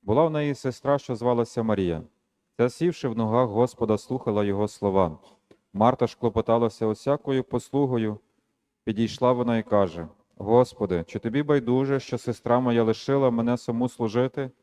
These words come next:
Скажи їй, щоб мені помогла». Озвався Господь до неї і промовив: «Марто, Марто, ти побиваєшся і клопочешся про багато. Одного ж потрібно».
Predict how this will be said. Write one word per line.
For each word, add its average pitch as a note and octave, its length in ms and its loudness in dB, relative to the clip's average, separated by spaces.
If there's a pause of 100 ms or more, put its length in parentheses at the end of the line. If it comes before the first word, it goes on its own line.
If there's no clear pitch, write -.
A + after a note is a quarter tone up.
(420)
Скажи A#2 440 0
їй, D#3+ 220 0
щоб B2+ 260 -6
мені A#2+ 180 0
помогла». G#2 520 0 (680)
Озвався B2 520 2
Господь A#2+ 400 0
до A#2 60 -6
неї A#2 280 2
і - 20 0
промовив: F#2+ 560 -2 (600)
«Марто, A#2+ 500 2
Марто, G#2 640 0 (220)
ти A#2 180 4
побиваєшся B2 720 0
і A2+ 40 0
клопочешся A2 720 0
про A2 160 -2
багато. F2+ 560 0 (320)
Одного A#2 460 2
ж - 100 -18
потрібно». F2 560 -2